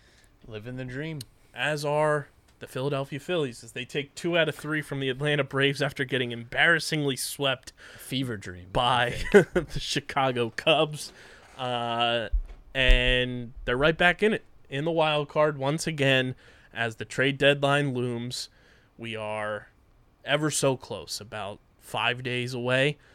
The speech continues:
Speaker 2: from the big day for Dave Dombrowski and company. Don't know what they're gonna do, uh, as the past few trade deadlines have been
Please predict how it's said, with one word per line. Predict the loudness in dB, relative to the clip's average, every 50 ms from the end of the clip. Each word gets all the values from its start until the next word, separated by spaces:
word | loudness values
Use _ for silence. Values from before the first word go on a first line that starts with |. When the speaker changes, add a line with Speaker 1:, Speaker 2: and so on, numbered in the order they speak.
| -20 _ _ _
Speaker 2:
from | -20 -10 -6 -4 -2 -2 -2 -2 -4
the | -6
big | -6 -2 -2 -2 -2 -4 -4
day | -2 -2 0 0 -2
for | -4 -6 -10
Dave | -8 -4 -4 -4 -4 -6
Dombrowski | -8 -10 -10 -4 -2 -2 -2 -2 -4 -6 -6 -6
and | -6 -6
company. | -6 -6 -6 -4 -4 -6 -6 -4 -4 -6 -8 -12 -20 _ _ -20 -20 _ _ _ _ _ _ _ _ _ _ _ _ _ _ _ _ _ _ _ _ _ _ _ _ _ _ _ _ _ _ _ _
Don't | -2 0 2 4
know | 4 6
what | 6 6 4 4
they're | 2 2
gonna | 2 2 -2 -2
do, | -4 -6 -6 -8 -8 -12 -18 -20 -20 -20 -20 -20 -20 -20 -14
uh, | -8 -6 -4 -2 -2 -2
as | -2 -2 -2 -2 -2 -2 -4 -4 -8
the | -10 -6
past | -2 -2 -2 -2 -4 -6
few | -4 -2 -2 0
trade | 2 2 2 2 2
deadlines | 2 0 0 0 -2 -2 -2 -4 -4
have | -6 -8 -10 -8 -8
been | -6 -4 -4 -4 -6 -8 -10 -14